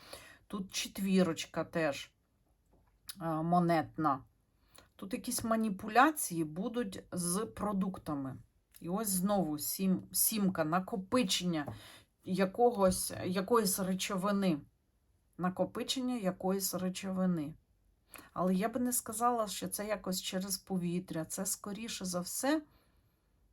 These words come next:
м, ну, не те, що зараження, це як,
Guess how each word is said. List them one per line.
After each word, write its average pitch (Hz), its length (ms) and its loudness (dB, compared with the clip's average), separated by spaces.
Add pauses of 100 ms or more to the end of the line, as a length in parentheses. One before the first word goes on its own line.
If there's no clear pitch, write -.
(160)
м, 170 840 -4
ну, 196 120 -2
не 226 180 -6
те, 277 240 2
що 285 260 -4
зараження, 247 1120 0
це 226 380 -4
як, 233 360 -12